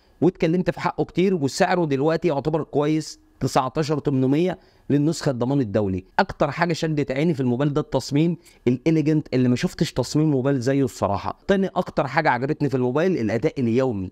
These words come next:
الاداء اليومي هنا محترم قوي. هنا معاك معالج سناب دراجون سفن اس جين تو، معاك اتناشر جيجا بايت رام، خمسمية واتناشر جيجا ذاكره تخزينيه، فانت متامن بالنسبه لحجم الذاكره التخزينيه. هو اه ما بيدعمش تركيب كارت ميموري،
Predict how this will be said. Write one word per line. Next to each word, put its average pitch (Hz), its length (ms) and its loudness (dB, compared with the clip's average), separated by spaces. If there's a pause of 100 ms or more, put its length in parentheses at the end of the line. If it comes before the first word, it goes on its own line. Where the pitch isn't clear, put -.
الاداء 110 260 0
اليومي 143 320 2
هنا 151 100 2
محترم 139 560 -2
قوي. 123 260 -2 (360)
هنا 160 160 2
معاك 151 320 -2
معالج 139 340 -2
سناب 139 240 -4
دراجون 139 280 -2
سفن 131 380 -2
اس 147 240 -4
جين 110 240 -2
تو، 190 180 2
معاك 139 240 0
اتناشر 131 320 -4
جيجا 135 220 2
بايت 135 240 -2
رام، 131 180 -2
خمسمية 120 480 -2
واتناشر 123 480 -2
جيجا 123 240 0
ذاكره 113 280 -4
تخزينيه، 123 560 -2 (260)
فانت 180 240 0
متامن 175 640 0
بالنسبه 131 340 -2
لحجم 135 260 -2
الذاكره 113 280 0
التخزينيه. 127 480 -2
هو 139 260 -2
اه 156 120 -2
ما 170 100 2
بيدعمش 123 560 -2
تركيب 143 300 -4
كارت 139 260 -2
ميموري، 139 320 0